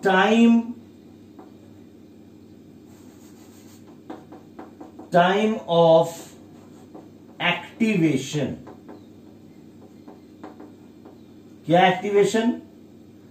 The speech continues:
ना हो सकता है एक बाइसेक्सुअल फूल के अंदर,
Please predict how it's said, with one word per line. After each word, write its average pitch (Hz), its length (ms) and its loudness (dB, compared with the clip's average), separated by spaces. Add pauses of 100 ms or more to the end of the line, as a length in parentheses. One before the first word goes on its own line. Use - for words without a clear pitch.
(140)
ना 180 120 4 (160)
हो 294 220 6
सकता 208 540 2
है 147 260 2 (560)
एक 165 240 0 (100)
बाइसेक्सुअल 233 1000 0
फूल 208 420 -4
के 202 80 2
अंदर, 165 560 4